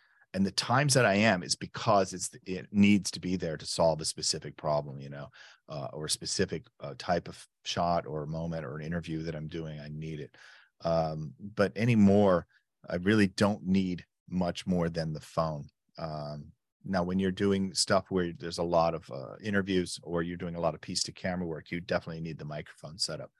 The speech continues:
But there's so many. What I tend to collect more often not over in my,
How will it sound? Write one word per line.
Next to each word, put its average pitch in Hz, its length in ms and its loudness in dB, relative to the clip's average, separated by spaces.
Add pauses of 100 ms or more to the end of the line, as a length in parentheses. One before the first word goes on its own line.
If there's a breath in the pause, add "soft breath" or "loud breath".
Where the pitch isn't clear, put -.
(320 soft breath)
But 90 100 -6
there's 87 160 2
so 107 180 2
many. 90 220 0 (240 loud breath)
What 135 140 4
I 123 60 2
tend 143 200 2
to 127 60 4
collect 110 400 4
more 101 360 6
often 95 360 0
not 92 280 -2
over 87 340 -6
in 95 80 -2
my, 90 180 0